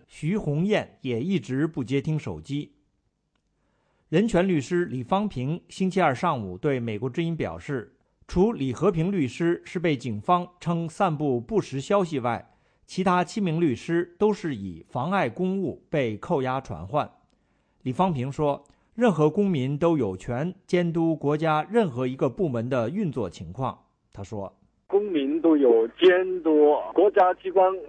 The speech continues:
Speaker 2: 及其工作人员依法履行公务的权利。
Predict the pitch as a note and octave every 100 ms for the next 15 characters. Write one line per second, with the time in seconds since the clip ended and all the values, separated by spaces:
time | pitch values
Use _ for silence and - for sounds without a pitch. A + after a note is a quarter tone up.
0 | - F3+ F3 G#3 G#3 G3+ C3 B2+ D3 B2+
1 | A2 A#2 C3 C3 F#3+ A3 G#3+ A#3 A3 -
2 | C3 A2 A2 A2+ B2 B2+ - E3 F3 G3
3 | A3 G3+ C3+ A#2+ G2 - C3 D3 D#3+